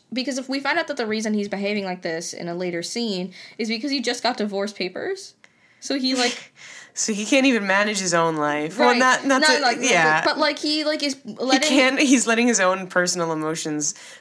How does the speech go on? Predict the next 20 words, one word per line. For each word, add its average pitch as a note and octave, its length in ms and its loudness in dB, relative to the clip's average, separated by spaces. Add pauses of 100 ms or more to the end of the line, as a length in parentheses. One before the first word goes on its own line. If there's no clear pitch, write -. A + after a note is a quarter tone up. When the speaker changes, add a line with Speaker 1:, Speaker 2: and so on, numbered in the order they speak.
Speaker 2:
pervade D#3+ 560 0
his, D3+ 440 0
like, D3+ 200 -4
therapy D#3+ 420 0
sessions, - 640 -6
which E3+ 220 -2
I'm E3+ 160 -2
pretty - 180 -6
sure D#3 300 -4
is, D3+ 120 -6
like, D3 280 -6
divorcing D#3 640 -4
your D3 400 -4 (520)
personal, D#3+ 880 -2 (200)
uh, - 140 -6
life D3+ 320 0
from D#3 380 -2
your C#3+ 260 -2
work D3 400 -2
is - 320 -2